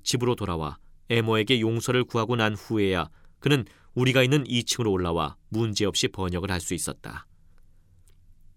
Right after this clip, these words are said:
그는 겸손하고 충실하지 않고서는 아무것도 할 수 없었다.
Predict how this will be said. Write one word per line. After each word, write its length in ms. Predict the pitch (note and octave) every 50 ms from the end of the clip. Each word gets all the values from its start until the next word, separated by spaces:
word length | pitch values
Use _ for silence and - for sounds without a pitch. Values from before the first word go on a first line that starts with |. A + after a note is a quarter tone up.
| _ - - - -
그는 300 | - C3+ C3+ C3 A#2 G2+
겸손하고 760 | - - A#2 A#2 A#2 A2 - A#2+ A2+ A2 G#2 A#2 A2 G2 F2+ -
충실하지 520 | - - - C#3+ C3 - - C3+ B2+ - C#3
않고서는 540 | A2+ G#2+ - - A2+ - A#2 A#2 B2 A2+ - - - - _ -
아무것도 600 | - G2 G2 G#2 G2+ G2+ G2+ G2 F#2 - - A#2
할 140 | G#2 G#2 G#2+
수 200 | - - - F#2+
없었다. 680 | D#2 D2 - - D#2 C#2 - _ - A#1+ - - -